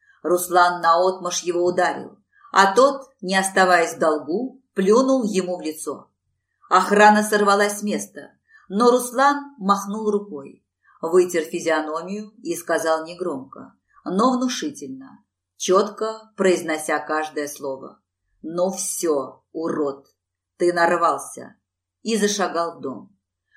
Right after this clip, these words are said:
Мужчина сделал попытку высказаться вдогонку, но охранники подскочили, скрутили ему руки и пинками погнали прочь. «Кошмар!»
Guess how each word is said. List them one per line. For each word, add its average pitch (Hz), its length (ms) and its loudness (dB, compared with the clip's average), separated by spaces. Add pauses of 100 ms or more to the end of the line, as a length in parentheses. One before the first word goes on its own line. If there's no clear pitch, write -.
(140)
Мужчина 214 520 -2
сделал 202 400 2
попытку 190 680 0
высказаться 185 600 -2
вдогонку, 190 760 -4 (380)
но 214 180 4
охранники 240 560 0
подскочили, 220 840 -6 (140)
скрутили 196 580 0
ему 165 240 -2
руки 220 640 -4
и 277 160 0
пинками 196 560 2
погнали 160 500 -2
прочь. - 580 -14 (340)
«Кошмар!» 160 760 -4